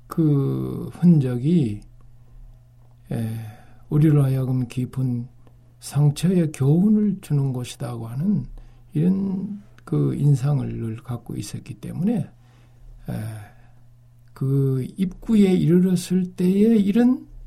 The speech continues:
불편한 기분이, 에, 들었다는 그런 생각이 듭니다. 폼페이는 하산 폭발로 아픔을 겪었습니다. 그래서 폼페이에 가는 건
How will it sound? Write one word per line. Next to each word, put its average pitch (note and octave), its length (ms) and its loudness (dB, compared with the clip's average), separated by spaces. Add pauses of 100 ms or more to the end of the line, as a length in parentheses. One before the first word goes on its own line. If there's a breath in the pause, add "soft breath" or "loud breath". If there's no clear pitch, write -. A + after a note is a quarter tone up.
(360)
불편한 C#3+ 640 2 (280)
기분이, A2+ 340 -2
에, G2+ 140 -8 (920 loud breath)
들었다는 A2 1120 -8
그런 A#2+ 160 -4
생각이 A2 500 -14
듭니다. - 540 -20 (1300 soft breath)
폼페이는 A3 760 8
하산 A3 640 6
폭발로 E3+ 540 2
아픔을 C#3 580 2
겪었습니다. - 800 -12 (160)
그래서 C#3+ 680 2 (840 soft breath)
폼페이에 G3 800 4
가는 D3 420 4
건 C#3+ 400 2